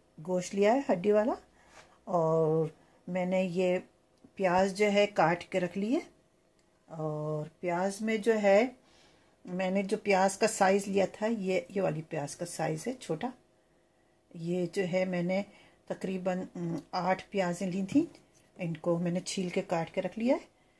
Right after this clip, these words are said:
और ये जो है मसाले जो मैं इसके अंदर डालूँगी, ये अदरक का टुकड़ा मैंने काट के रख लिया है, लहसुन है,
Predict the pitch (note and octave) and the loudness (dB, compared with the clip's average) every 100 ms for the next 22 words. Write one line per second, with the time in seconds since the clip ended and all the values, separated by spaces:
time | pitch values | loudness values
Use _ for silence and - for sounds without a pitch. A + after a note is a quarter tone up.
0 | _ _ _ F#3 E3+ E3+ D#3+ E3 D#3+ - | _ _ _ -6 -4 -4 -4 -2 -4 -6
1 | - - - A3+ A#3 A#3 A#3 G3+ F3 F#3+ | -14 -18 0 4 4 4 0 -2 -2 2
2 | F3 A#3 F4+ - - - - _ - F3 | 6 4 2 -10 -20 -20 -20 _ -12 -2
3 | G3 F#3+ F3 - F#3+ E3+ D#3+ D#3+ D3+ C#3 | -2 0 -2 -2 -2 0 0 2 0 0
4 | C#3+ C#3 D3+ _ _ _ _ _ _ - | -4 -6 -10 _ _ _ _ _ _ -14
5 | F3+ - F3+ D#3+ G3 A3 - G#3 G#3 G#3 | -4 0 0 2 0 0 -4 -2 0 0
6 | G#3 - G#3 G3+ A#3+ A3+ A#3 A#3+ A#3+ B3+ | -2 -2 -4 0 0 0 4 4 6 6
7 | B3 G3 F3 - A3 A3+ B3+ | 6 4 2 0 2 2 0